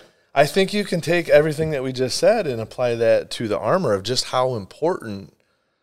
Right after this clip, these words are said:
uh, our feet are, and especially in the midst of a task. So if you put some cheap shoes on, now, Grant, they didn't have, like, the same tailors and,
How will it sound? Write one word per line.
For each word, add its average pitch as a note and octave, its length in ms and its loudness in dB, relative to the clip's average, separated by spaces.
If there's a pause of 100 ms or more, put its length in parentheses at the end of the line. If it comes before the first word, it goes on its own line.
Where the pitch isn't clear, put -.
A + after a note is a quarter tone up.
(240)
uh, G#2 280 2
our A2 140 2
feet F#3+ 420 -6
are, F2+ 460 -6 (540)
and C#3 120 -6
especially D3 440 2
in C#3 60 0
the A#2+ 80 -4
midst A#2+ 280 -4
of G2+ 80 -8
a F#2+ 80 -2
task. - 720 -4 (680)
So - 140 -4
if B2+ 160 0
you C#3 80 -6
put E3 340 -6
some A#2 300 -8 (160)
cheap - 340 -6 (220)
shoes F3 400 -2
on, A#2 520 -2
now, C3 160 6
Grant, C3+ 340 2
they D3 120 4
didn't A2+ 240 -4
have, A2+ 480 0 (140)
like, G2 320 -8
the G2+ 100 -10
same F#2+ 400 -6 (140)
tailors F#2 600 -8
and, F2 280 -14